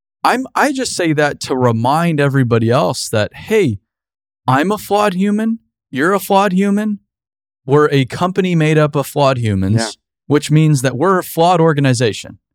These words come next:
Speaker 1: and we will always be flawed." <laughs> And, and I,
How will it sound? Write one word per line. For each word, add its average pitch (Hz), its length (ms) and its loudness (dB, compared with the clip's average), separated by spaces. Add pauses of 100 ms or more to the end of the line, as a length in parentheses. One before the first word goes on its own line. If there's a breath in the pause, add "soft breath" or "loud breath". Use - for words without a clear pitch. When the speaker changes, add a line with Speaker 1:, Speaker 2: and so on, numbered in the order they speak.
(200)
Speaker 1:
and 131 120 2
we 170 100 4
will 147 100 2
always 156 320 2
be 139 160 0
flawed." 101 440 -4 (140)
<laughs> - 60 -4 (1000 soft breath)
And, 151 260 0 (380 loud breath)
and 156 280 4 (460)
I, 175 360 2